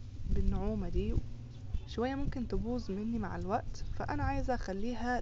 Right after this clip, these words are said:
تعيش اطول مدة ممكنة. ازاي؟ اول حاجة بصوا، ده السبب اللي مخليني عايزة ادعمها.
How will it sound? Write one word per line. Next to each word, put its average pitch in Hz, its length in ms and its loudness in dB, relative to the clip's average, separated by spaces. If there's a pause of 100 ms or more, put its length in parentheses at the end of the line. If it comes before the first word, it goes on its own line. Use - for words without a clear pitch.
تعيش - 420 -4
اطول 247 380 2
مدة 196 260 -2
ممكنة. - 440 0 (240)
ازاي؟ 202 420 0 (760)
اول 269 120 6
حاجة 240 180 4
بصوا، 277 400 6 (640)
ده 214 220 2 (100)
السبب - 460 0
اللي 185 140 2
مخليني 214 440 0
عايزة 208 500 -2
ادعمها. 180 540 0